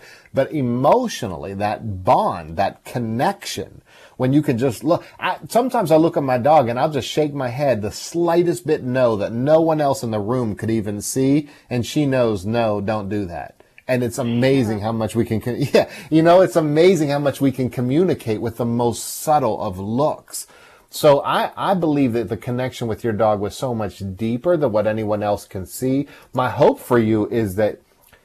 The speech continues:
Speaker 1: okay, I'm not, I'm not asking. I, listen, I appreciate your family, your loved ones. I appreciate their, your friends and all their perspectives. But
Speaker 2: Mm-hmm.
Speaker 1: come on now, I'm gonna set those to the side right now 'cause the only thing that actually matters in this moment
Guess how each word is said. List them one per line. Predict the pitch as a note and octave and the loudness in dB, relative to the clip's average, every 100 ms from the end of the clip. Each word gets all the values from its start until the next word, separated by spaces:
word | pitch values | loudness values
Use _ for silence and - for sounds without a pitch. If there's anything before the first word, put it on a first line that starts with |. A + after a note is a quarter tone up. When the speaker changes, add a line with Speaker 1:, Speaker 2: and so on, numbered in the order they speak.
| _ _ _ | _ _ _
Speaker 1:
okay, | D#3 F#3 B2 A#2 - _ _ - | -2 0 0 0 -4 _ _ -10
I'm | G3+ C4+ | -6 -2
not, | C4+ - G#2 A2 C3+ | -2 -4 -8 -10 -6
I'm | C#4+ | -2
not | C#3 G#2+ | 2 4
asking. | A2 C#3+ - G#2 F#2 | 4 2 0 -6 0
I, | D3+ | 4
listen, | G3 C3 C#3+ E3+ F3 G#2+ | 4 2 0 2 2 0
I | A#2+ | 0
appreciate | G#2 - B2+ B2+ D3+ C#3 | -2 0 0 0 0 0
your | A2+ G#2 | 0 -4
family, | - C3 C3+ B2+ A#2+ | -4 -2 -2 -2 -2
your | G2+ | -2
loved | G2 B2+ B2 A2+ | 2 2 2 0
ones. | B2 A#2+ G#2+ | -2 -2 0
I | G#2+ | 0
appreciate | F#2 - C#3+ C3 C3 G#2 | -2 -2 -2 0 -2 -4
their, | A2 G#2 - - | -6 -8 -10 -4
your | A2+ | -2
friends | G#2+ - G#2+ A2 A2+ A2 | -2 -2 0 0 -2 -4
and | G#2 | -2
all | G#2 | 0
their | A2 A2+ | 0 -2
perspectives. | - G#2 - - D3+ - A2 F#2+ - - - - | -4 -8 -6 -2 -2 -2 -4 -4 -10 -20 -20 -4
But | A2+ B2 | -2 -2
Speaker 2:
Mm-hmm. | G#3+ G#3 | -4 -4
Speaker 1:
come | E3 | 0
on | B2 A2+ | 0 0
now, | G#2+ A2 | -2 -2
I'm | |
gonna | D#3 B2+ | -2 -2
set | D#3+ C3+ | -2 0
those | B2+ A2+ | 0 -2
to | - | -6
the | F#2+ F#2+ | -10 -6
side | - B2 C3 B2+ | -2 0 0 0
right | C#3 C3+ | -2 -2
now | C3 C3 | -4 -6
'cause | - F#2+ | -6 -8
the | G#2 | -6
only | A#2 C#3 C#3 | -4 -4 -4
thing | C#3+ A#2 | -2 -4
that | F#2+ | -4
actually | - G2+ C3 - E3 | -6 -6 -8 -6 -6
matters | D3+ D3+ E3 C3+ | -4 -4 -4 -4
in | B2+ | -4
this | C#3 C3+ | -6 -4
moment | C3 C#3+ D3 D#3 | -4 -4 -4 -8